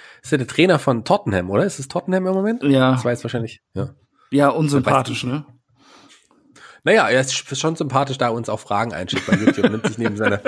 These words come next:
Speaker 1: <laughs> neben seiner schwierigen Zeit irgendwie
Speaker 2: Aber,
Speaker 1: als
Speaker 2: aber gibt er uns
Speaker 1: Fußballtrainer.
Speaker 2: auch Geld auf Patreon?
Speaker 1: Äh, ähm, er fragt zumindest via YouTube, also er hat wahrscheinlich mehr als genug Geld, er könnte uns da auf jeden Fall unterstützen.
Speaker 2: Ja.
Speaker 1: Lieber José, wenn du uns zuhörst, ähm,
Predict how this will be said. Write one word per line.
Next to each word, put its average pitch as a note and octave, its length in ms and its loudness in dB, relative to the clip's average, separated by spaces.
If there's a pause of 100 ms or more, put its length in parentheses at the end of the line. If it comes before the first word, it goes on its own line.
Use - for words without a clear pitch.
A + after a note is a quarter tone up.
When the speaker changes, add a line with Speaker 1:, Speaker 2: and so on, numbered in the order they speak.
(120)
Speaker 1:
<laughs> - 200 -20
neben A#2 160 0
seiner G#2+ 220 0
schwierigen B2+ 420 0
Zeit G#2+ 340 0
irgendwie G#2+ 220 -2
Speaker 2:
Aber, G3 80 4
Speaker 1:
als - 100 -4
Speaker 2:
aber E3 200 4
gibt E3 200 2
er D#3+ 120 6
uns D#3 140 2
Speaker 1:
Fußballtrainer. C#3+ 260 -2
Speaker 2:
auch - 60 -20
Geld C3 380 2
auf B2+ 160 -2
Patreon? B2+ 680 0 (200)
Speaker 1:
Äh, F#2+ 100 -10 (1160)
ähm, G#2+ 260 2 (920)
er - 140 -2
fragt - 280 0
zumindest E3 280 -2
via D3 100 4
YouTube, B2 500 0 (400)
also B2 200 -2
er A2+ 120 2
hat - 220 0 (140)
wahrscheinlich A2+ 420 -2
mehr B2 180 2
als A2+ 160 -2
genug C3 240 0
Geld, A#2 200 0
er F#2+ 60 -4
könnte C#3 220 0
uns D3+ 160 -8
da C#3 120 2
auf B2 100 -4
jeden B2 180 -4
Fall B2 160 -2
unterstützen. B2+ 460 -2
Speaker 2:
Ja. E3 140 4 (140)
Speaker 1:
Lieber B2+ 180 0
José, C3+ 240 0
wenn C3+ 100 4
du C3+ 80 0
uns C3 220 -4
zuhörst, E3 420 2
ähm, A2+ 220 0